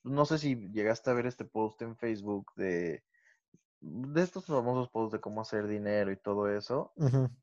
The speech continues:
Speaker 1: que decía, Compras un, un kilo de acero, lo quieres revender, lo puedes re-, a ti te costó un dólar, lo puedes revender en dos dólares, ponle tú, o en uno cincuenta.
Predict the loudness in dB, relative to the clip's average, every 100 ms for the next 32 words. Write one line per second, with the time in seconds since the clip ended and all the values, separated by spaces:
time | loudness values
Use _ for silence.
0 | 0 2 4 2 2 0 _ _ -2 -2
1 | 2 4 4 0 -18 _ -6 -4 -2 -2
2 | -2 -2 0 2 0 0 4 6 8 6
3 | 2 0 6 6 8 6 6 2 -2 _
4 | _ _ _ _ _ _ _ _ 4 6
5 | 10 10 12 10 8 8 8 8 4 6
6 | 6 8 6 4 4 6 6 4 -6 -8
7 | -6 -6 0 2 2 0 -6 -18 _ _
8 | _ _ _ _ _ -6 -2 0 2 0
9 | -2 -2 0 0 2 2 2 0 -8 _
10 | _ -8 -8 -6 -4 -2 0 -2 -4 -10
11 | -20 _ -4 -4 -4 -6 -4 -2 -2 -2
12 | -4 -2 -2 -2